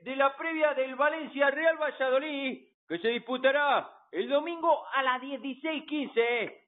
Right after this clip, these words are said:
en el estadio de Mestalla. Anda el Turia revuelto con una manifestación, eh, convocada para mañana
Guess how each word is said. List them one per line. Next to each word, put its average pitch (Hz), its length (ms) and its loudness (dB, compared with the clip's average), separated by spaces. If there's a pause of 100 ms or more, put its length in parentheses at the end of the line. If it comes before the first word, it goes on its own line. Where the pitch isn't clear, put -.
en 214 140 -6
el 269 100 -2 (120)
estadio 269 560 0 (100)
de 269 180 -6
Mestalla. 214 1000 0 (580)
Anda 254 600 2
el 254 380 -4
Turia 330 380 2
revuelto 294 880 0 (320)
con 269 160 -10
una 285 420 -2
manifestación, 269 1300 0
eh, 247 560 4
convocada 269 720 2
para 269 220 2
mañana 240 760 0